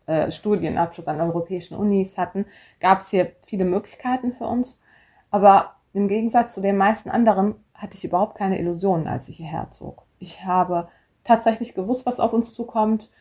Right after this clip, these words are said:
dass sich die Lage wirtschaftlich total verschlechtern wird, politisch verschlechtern wird. Das habe ich alles vorausgesehen. Also ich kannte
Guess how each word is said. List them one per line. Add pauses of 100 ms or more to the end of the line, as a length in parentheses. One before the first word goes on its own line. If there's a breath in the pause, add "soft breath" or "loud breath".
(100)
dass
sich
die (320)
Lage
wirtschaftlich
total (280 soft breath)
verschlechtern
wird,
politisch
verschlechtern
wird.
Das (260 soft breath)
habe
ich
alles
vorausgesehen. (600 soft breath)
Also
ich
kannte